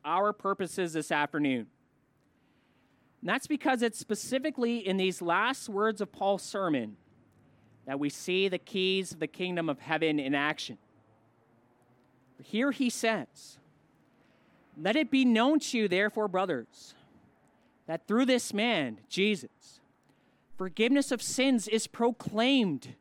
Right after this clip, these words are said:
to you. And by him, everyone who believes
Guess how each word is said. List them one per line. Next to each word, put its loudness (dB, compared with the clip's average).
to 0
you. 4
And 0
by 4
him, 2
everyone 2
who 2
believes -2